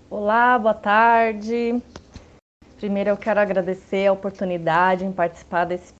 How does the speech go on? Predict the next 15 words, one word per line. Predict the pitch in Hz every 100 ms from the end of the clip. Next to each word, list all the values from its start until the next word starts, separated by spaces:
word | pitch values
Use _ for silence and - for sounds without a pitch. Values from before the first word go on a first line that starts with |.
| - -
desse | 165 185 185 190
episódio | 196 175 170 160 175 180 175 185
do | 165
Historicidades. | 165 - 170 165 - 160 147 156 160 - - _ _ _ _ - -
Eu |
vejo | 165 202 220
esse | -
trabalho | 214 196 208 220 233
como | - 226 220 226 233 233 -
essencial | 240 311 - 247 254 - 226 190 196 214 254 - - - _ _ -
pra | 214 202 208 208 214 214
que | 220
a |
gente | 202 214 220 254
possa, | - 202 190 190 196 - 208 190 202